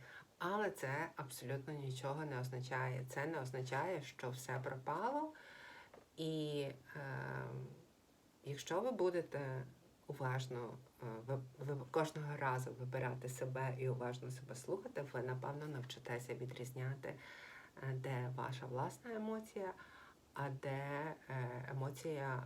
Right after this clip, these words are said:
яка виникає внаслідок того, що ви щось прочитали, щось переглянули. Тобто, м, я вас прошу задумуватися над тим, бути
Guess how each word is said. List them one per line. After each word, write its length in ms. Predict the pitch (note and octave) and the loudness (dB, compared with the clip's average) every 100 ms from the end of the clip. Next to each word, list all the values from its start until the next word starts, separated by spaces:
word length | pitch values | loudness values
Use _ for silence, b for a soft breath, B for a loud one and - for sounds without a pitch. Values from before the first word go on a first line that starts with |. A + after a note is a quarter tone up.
| - | -2
яка 280 | C#3 C3 C3 | -2 0 0
виникає 580 | B2 A#2+ B2+ B2 C#3 B2+ | 0 -2 -2 2 2 2
внаслідок 520 | B2+ B2+ C3 B2 B2+ | 2 0 0 -2 -2
того, 260 | - C3+ C#3+ | -2 -4 -4
що 200 | B2+ A#2+ | -4 -6
ви 180 | A#2+ B2+ | -4 -6
щось 400 | - A#2 A#2+ B2+ | -6 -4 -4 -4
прочитали, 640 | - - - - F3 G3+ | -10 -10 -6 -2 0 0
щось 280 | - A#2+ - | -2 -4 -4
переглянули. 920 | - A#2+ A#2+ B2 B2+ D3+ F#3+ E3+ C#3+ C#3+ B B B | -2 -2 -2 0 2 2 0 0 0 -2 B B B
Тобто, 640 | D3+ - D3 D3 D3 D3 - - | -6 -2 0 2 4 2 -2 -8
м, 680 | F3+ C#3+ C3+ C3 B2+ B2+ B2+ | -6 -4 -2 0 2 2 2
я 100 | E3 | 2
вас 180 | F3+ D3 | 2 0
прошу 420 | - - D#3 C#3+ - - - - - | 0 0 2 -2 -6 -14 -20 -18 -2
задумуватися 840 | D#3 D#3 D3+ C3 A2+ - B2+ - A#2+ | 0 2 2 2 0 -2 -4 -2 -2
над 260 | B2 B2+ | -2 0
тим, 220 | A3 C4+ | 2 2
бути 300 | E3+ E3+ - | 2 0 0